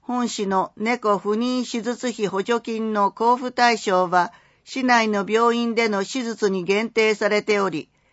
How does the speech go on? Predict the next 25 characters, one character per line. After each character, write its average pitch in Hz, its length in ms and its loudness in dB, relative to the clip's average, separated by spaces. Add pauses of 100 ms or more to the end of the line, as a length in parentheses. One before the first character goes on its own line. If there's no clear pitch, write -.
(200)
使 254 300 0
い 254 80 0
勝 247 220 2
手 196 180 -2
が 180 140 2
悪 180 260 2
い。 147 120 -6 (600)
市 214 200 -4
外 247 280 2
病 240 280 4
院 196 240 -2
も 170 180 -2
対 233 300 0
象 240 260 2
に 233 140 -2
す 240 120 -8
べ 240 140 -2
き 233 120 -8
で 196 100 0
は 170 140 2
な 185 140 2
い 175 80 -4
か。 - 280 -6 (1080)
答 240 260 0
弁。 147 320 -6